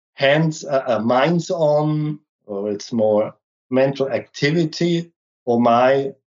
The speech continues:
own perspective is it's not only mental activity with stuff, that it's more a focused activity, focused, for example, on the principles. And to reflect about these three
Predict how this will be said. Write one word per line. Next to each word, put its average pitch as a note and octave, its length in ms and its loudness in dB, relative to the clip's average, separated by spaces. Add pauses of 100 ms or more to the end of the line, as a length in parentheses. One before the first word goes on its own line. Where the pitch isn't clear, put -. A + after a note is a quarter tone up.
(120)
own D#3+ 260 0
perspective D3 640 -6
is C#3+ 260 -6
it's C#3 320 -8
not C3+ 360 0
only C#3+ 280 0
mental D3 500 -2
activity C#3+ 840 -4
with B2 320 -4 (220)
stuff, C#3+ 380 0
that C3+ 180 2
it's C3+ 320 2
more C3+ 420 2
a - 60 -10
focused D3 760 -4
activity, - 800 -16 (160)
focused, D3 520 -2
for B2 160 -4
example, B2 560 0
on A2+ 160 2
the G#2+ 80 -6
principles. E2+ 880 -6 (320)
And A2+ 240 0 (320)
to B2+ 60 0
reflect C3+ 520 0
about B2 460 0
these B2 260 -6
three C3 520 0